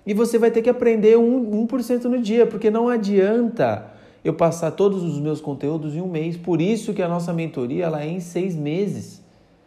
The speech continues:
A nossa mentoria, ela é em seis meses, por quê? Porque você tem que aprender.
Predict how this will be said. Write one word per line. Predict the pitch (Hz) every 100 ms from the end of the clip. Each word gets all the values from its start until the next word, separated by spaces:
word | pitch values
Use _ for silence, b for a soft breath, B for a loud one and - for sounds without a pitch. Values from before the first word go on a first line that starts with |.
| b b b b -
A | 147
nossa | 196 220
mentoria, | 220 208 175 170
ela | 160
é | 143
em |
seis | 131 123 104
meses, | 120 165 185 147
por | - 220
quê? | 202 190 107 B B B _
Porque | 196 190 175
você | 165 165 170
tem | - 156
que | 156
aprender. | 165 170 175 170 135 139 151